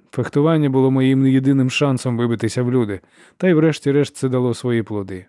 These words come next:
Скільки ти знаєш простолюдинів, котрі служать королівському полку?» Джезаль стенув плечима. «Якщо подумати, то дуже мало.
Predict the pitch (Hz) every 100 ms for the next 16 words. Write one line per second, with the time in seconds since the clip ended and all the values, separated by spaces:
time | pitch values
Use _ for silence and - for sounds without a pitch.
0 | - - 143 127 127 131 120 131 120 -
1 | 123 - 123 123 123 120 117 120 120 113
2 | 127 113 104 117 113 110 - 117 107 110
3 | 98 - 110 131 _ - 113 127 117 123
4 | 107 - 135 123 110 - 117 - 104 98
5 | - _ _ _ - - - - - 123
6 | 120 135 135 156 151 143 131 147 131 117
7 | 104 110 104 92 -